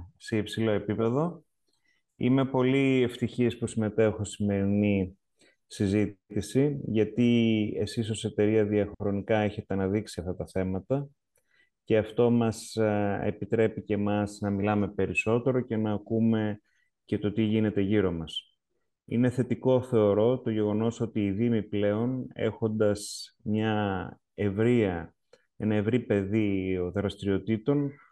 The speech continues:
μπορούν και ασχολούνται πλέον και με την καινοτομία, γιατί η καθημερινότητα πολλές φορές δεν αφήνει το περιθώριο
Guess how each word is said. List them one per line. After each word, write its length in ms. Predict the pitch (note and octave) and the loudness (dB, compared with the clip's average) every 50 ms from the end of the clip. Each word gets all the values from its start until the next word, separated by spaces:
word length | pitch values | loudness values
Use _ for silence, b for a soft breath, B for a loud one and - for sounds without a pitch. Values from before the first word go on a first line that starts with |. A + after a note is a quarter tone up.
| B B _ | B B _
μπορούν 380 | - G#2+ A2 A2+ A#2 B2 C3 | 0 2 2 4 4 4 4
και 100 | B2 B2+ | 4 2
ασχολούνται 440 | A#2+ A2 - - A2 G#2+ A#2 A#2+ A#2 | 0 0 0 -2 -2 0 0 0 0
πλέον 380 | A2 - A#2+ A#2 A2+ A2+ A2 A2 | -2 0 0 0 2 0 0 0
και 140 | - C3+ C3+ | -2 0 0
με 140 | C3 B2 | 2 0
την 140 | G#2+ F#2+ F#2+ | 0 -2 -2
καινοτομία, 800 | F2+ G2 F2+ F#2 F2 - F2+ F2+ F2+ F#2 G2 G#2+ A#2 C3+ C#3 C3 - _ _ _ _ _ _ _ _ _ | -2 -2 -4 -4 -4 -4 -4 -2 -2 0 0 0 0 -2 -4 -8 -14 _ _ _ _ _ _ _ _ _
γιατί 380 | - G#2 G#2+ A2 G#2 G#2+ B2+ | -4 0 0 0 2 2 2
η 60 | B2+ B2 | 2 2
καθημερινότητα 720 | B2+ B2 - - A2+ A2+ G#2+ G#2+ A2+ B2 B2+ B2 B2 A2+ | 2 0 0 0 0 0 2 2 2 2 0 0 -2 -4
πολλές 380 | - - A2+ A#2+ B2 A#2+ A2+ - | -2 -2 0 2 2 0 0 -2
φορές 360 | - G#2+ G#2+ A2+ A#2+ A#2 G#2+ | -2 0 2 2 0 0 0
δεν 180 | A2+ A#2 A2+ | -2 -2 -2
αφήνει 460 | A2+ G#2 - - - B2+ A#2+ A2+ G#2 G2+ | -2 -4 -4 -2 0 2 2 2 2 0
το 100 | - - | -2 -6
περιθώριο 840 | - - F2+ F2+ - - G#2+ G#2+ A2+ A2+ A#2+ B2 C3 C3+ C3 | -6 -6 -8 -6 -4 0 2 4 4 4 4 2 2 0 -4